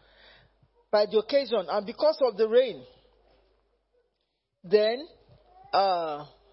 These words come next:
Ezra the priest stood up and said to them, "You have been unfaithful. You have married foreign women, adding to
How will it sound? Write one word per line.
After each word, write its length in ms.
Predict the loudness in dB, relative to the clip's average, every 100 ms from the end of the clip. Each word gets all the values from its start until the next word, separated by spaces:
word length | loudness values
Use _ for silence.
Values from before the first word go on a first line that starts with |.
| _ _ _ _ _
Ezra 460 | 2 2 4 2 4
the 100 | 0
priest 340 | -2 -6 -6
stood 180 | -6 -6
up 460 | 0 0 0 -6 -6
and 140 | -6 -4
said 180 | -4 -4
to 100 | -4
them, 220 | -4 -4 -6 -18 -20 -20 -20 -20 -20 -20 -20 -6
"You 100 | 0
have 220 | 0 0
been 120 | 0
unfaithful. 920 | -2 -2 -8 -6 -6 -8 -6 -6 -6 -12 -20 -20 -20 -20 -20 -20 -20 -20 -20 _ -20 -20 -20 -12
You 140 | -2
have 160 | 0 0
married 420 | 0 0 0 -2 -4 2
foreign 360 | 2 2 -2
women, 380 | -4 -2 -2 -4 -10 -20 -20 -20 -20 -20 -20 -20 -20 -20 -20 -20 -20 -2
adding 340 | 2 2 0 0
to 140 | 0